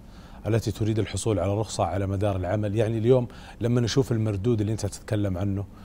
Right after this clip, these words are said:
في بعض القطاعات في، في مردود لا شك، وفي بعض القطاعات قد يكون هناك مردود إذا فتح في ال-، في الفترة المسائية.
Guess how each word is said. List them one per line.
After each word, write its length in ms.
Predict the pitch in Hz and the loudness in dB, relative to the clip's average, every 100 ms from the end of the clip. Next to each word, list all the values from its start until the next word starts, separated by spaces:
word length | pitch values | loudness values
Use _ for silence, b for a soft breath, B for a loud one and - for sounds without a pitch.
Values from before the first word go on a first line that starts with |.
| b | b
في 100 | - | 6
بعض 200 | 220 202 | 12 12
القطاعات 500 | 147 131 139 127 156 | 10 4 6 8 8
في، 220 | - 160 | 6 2
في 160 | 127 165 | 4 4
مردود 460 | 127 110 139 107 104 | 6 6 4 4 0
لا 300 | 98 117 113 | -2 2 2
شك، 360 | - 104 - | 0 -8 -6
وفي 140 | 120 190 | -2 4
بعض 220 | 180 151 | 6 6
القطاعات 480 | - 139 131 156 - - - | 2 2 6 6 4 -2 4
قد 160 | 208 156 | 6 6
يكون 280 | 139 151 127 | 4 4 4
هناك 260 | 135 123 | 4 2
مردود 360 | 117 113 127 107 - b b b b | 0 2 2 0 -6 b b b b
إذا 140 | 104 | -2
فتح 320 | 98 113 104 | 0 0 -2
في 80 | - | -2
ال-، 180 | 98 95 | -4 -4
في 100 | 95 | -8
الفترة 340 | 98 113 104 | -6 -4 -2
المسائية. 500 | 92 92 101 87 87 | -4 -4 -6 -8 -10